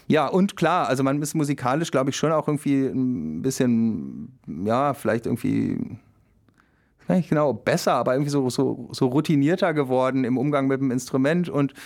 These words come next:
ähm, natürlich gibt's auch viele Einflüsse, die jenseits von Hardcore, die dann auch natürlich dann auf der Platte zu hören sind. Das ist ja auch, äh, ziemlich, äh, ja, und ich, ich hoffe, dass das dann doch auch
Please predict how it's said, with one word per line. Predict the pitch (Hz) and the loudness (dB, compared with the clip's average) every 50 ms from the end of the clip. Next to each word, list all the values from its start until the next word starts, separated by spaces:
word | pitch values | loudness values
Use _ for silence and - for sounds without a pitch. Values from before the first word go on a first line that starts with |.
| - - - - - - - | -20 -20 -20 -20 -14 -6 -2
ähm, | 123 123 127 127 127 127 127 123 - | 0 0 2 2 2 2 0 0 0
natürlich | 127 120 - - 160 165 170 170 | -2 -2 0 0 0 0 0 0
gibt's | - 160 156 - - | -2 -2 -2 -2 -2
auch | - 127 | -2 -2
viele | - - 165 156 156 147 135 - | -2 0 0 2 2 2 2 0
Einflüsse, | - 120 139 165 156 - - 156 147 151 147 - - 151 139 135 135 135 131 - - - - - | 0 0 0 0 -2 -2 0 0 2 2 0 0 0 2 2 4 2 2 0 0 -4 -8 -12 -6
die | - 131 117 | -2 -2 -2
jenseits | - - 135 147 147 139 - | 0 0 0 2 2 0 0
von | - 127 | 0 0
Hardcore, | 117 127 127 - 123 120 | 0 0 0 0 0 0
die | 123 | 2
dann | 120 120 117 | 2 0 2
auch | - 113 135 - - | 0 0 0 -2 -2
natürlich | - 87 113 117 - 131 123 123 120 - | -2 -2 -2 0 0 0 0 0 0 0
dann | 127 117 | 0 0
auf | 73 113 - | 0 0 0
der | 123 117 | -2 -2
Platte | - - 113 - - 117 | 0 -2 -2 0 0 -2
zu | - - 117 107 | 0 0 0 2
hören | 113 117 120 123 117 | 2 2 2 0 0
sind. | - 95 92 98 98 | 0 0 0 -2 -2
Das | 104 - | -4 -6
ist | - 104 - | -6 -2 0
ja | 117 104 | 0 2
auch, | 69 107 - - - - | 2 0 -2 -4 -6 -6
äh, | - - 104 101 - - | -2 -2 -2 -2 -2 -4
ziemlich, | - - - 113 107 101 - - - - - - _ _ _ _ - | -4 -2 0 2 0 0 -2 -6 -12 -16 -20 -20 _ _ _ _ -6
äh, | - 104 104 101 98 104 117 135 151 | -2 0 0 0 0 -4 -6 -6 -4
ja, | - 113 120 | -2 0 0
und | 117 | 0
ich, | 117 - - | 0 0 0
ich | 120 - | 0 0
hoffe, | 131 127 - | 0 0 0
dass | 120 120 | 0 0
das | - 127 - | 0 0 0
dann | - 123 120 | 0 0 0
doch | 120 117 | 0 0
auch | 117 - - | -2 -4 -6